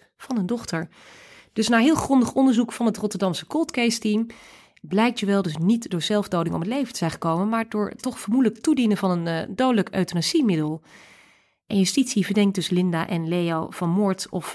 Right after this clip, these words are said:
aanzetten tot zelfmoord. In ieder geval was het gewoon geen eigen keuze van, eh, Joël om die middelen te nemen. Maar misschien goed om iets verder in te zoomen op de moeder, de sectemoeder Linda.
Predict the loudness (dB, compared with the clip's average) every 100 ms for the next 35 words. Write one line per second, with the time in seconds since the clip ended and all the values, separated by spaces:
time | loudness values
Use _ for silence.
0 | -10 -2 -2 0 -2 -6 -8 -4 -4 -2
1 | 0 0 -2 -6 -6 -10 -14 -14 2 4
2 | 6 4 2 2 -6 -6 -2 -2 0 -2
3 | 0 -2 -2 -4 -4 -4 -6 -6 -6 -6
4 | -6 -8 -4 0 2 2 0 -2 0 -2
5 | 0 0 0 -2 0 0 -2 -6 -12 -20
6 | -20 -20 _ _ -4 -2 0 0 2 2
7 | 2 0 0 -2 -2 -2 -2 -2 0 2
8 | 2 0 -4 -6 -2 2 4 2 0 -8
9 | -6 -6 -6 -2 0 2 0 -4 -4 0
10 | 2 2 0 -4